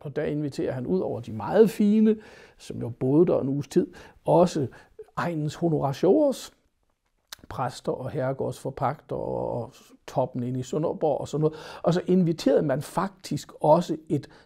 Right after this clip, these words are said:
mindre antal bønder, som skulle være til stede og ligesom repræsentere folket. Der har vi så nogle meget sjove forskellige beretninger, fordi de tyske aviser skriver, at de viser, hvor fantastisk imødekommende hertugen er. Og vi ved fra nogle af bønderne, at de følte sig skidt tilpas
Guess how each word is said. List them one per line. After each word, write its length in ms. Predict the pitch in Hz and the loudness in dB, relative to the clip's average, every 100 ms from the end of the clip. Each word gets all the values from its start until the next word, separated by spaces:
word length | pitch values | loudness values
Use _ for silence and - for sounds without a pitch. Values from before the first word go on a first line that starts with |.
| _ | _
mindre 680 | 160 160 196 214 - 143 - | 4 6 6 4 2 2 0
antal 420 | 139 131 - 131 123 | -10 -10 -10 -10 -6
bønder, 380 | 143 139 - - _ _ _ _ _ - - _ | -8 -8 -14 -20 _ _ _ _ _ -20 -20 _
som 300 | - - 120 | -12 -8 -8
skulle 300 | - - 131 | -8 -8 -6
være 80 | 120 | -6
til 160 | - 143 | -8 -10
stede 300 | - 139 139 | -4 -2 0
og 60 | |
ligesom 220 | 127 135 | -2 -4
repræsentere 640 | 120 120 - 127 123 123 - | -6 -8 -10 -12 -10 -10 -8
folket. 480 | - 127 123 131 | -6 -6 -6 -10
Der 60 | 127 | -8
har 120 | 127 | -6
vi 100 | 113 | -8
så 180 | 123 120 117 _ _ | -8 -8 -10 _ _
nogle 160 | 127 127 | -10 -6
meget 240 | 117 139 | -6 -6
sjove 320 | - 120 123 | -4 -4 -4
forskellige 460 | - - 185 185 - | -6 0 0 0 -2
beretninger, 560 | 131 131 143 - 123 | -6 -4 -6 -6 -8
fordi 200 | 120 135 | -8 -8
de 140 | 123 123 | -8 -8
tyske 380 | - 135 135 127 | -6 -6 -4 -4
aviser 480 | 117 180 202 - | -2 -4 -4 -6
skriver, 340 | 113 - 151 120 | -10 -4 -4 -4
at 80 | 120 | -4
de 80 | |
viser, 280 | 127 123 - | -6 -6 -8
hvor 100 | 113 | -10
fantastisk 720 | - 123 - - - - - | -10 -14 -12 -12 -12 -14 -10
imødekommende 680 | 135 131 147 139 120 127 127 | -6 -4 -4 -4 -6 -6 -10
hertugen 580 | - 131 123 120 120 120 | -8 -8 -8 -10 -8 -8
er. 220 | 156 147 - - - - _ _ | -6 -6 -6 -14 -20 -20 _ _
Og 280 | - 143 | 0 0
vi 120 | 131 120 | 0 -2
ved 180 | 123 | -2
fra 120 | 117 123 | -4 -6
nogle 200 | 120 123 | -4 -4
af 80 | |
bønderne, 360 | 123 123 101 104 | -4 -6 -6 -8
at 180 | 107 - | -10 -10
de 100 | 110 | -12
følte 260 | - 92 | -12 -14
sig 100 | - | -14
skidt 260 | - - - | -16 -16 -18
tilpas 480 | - - - - | -18 -16 -14 -14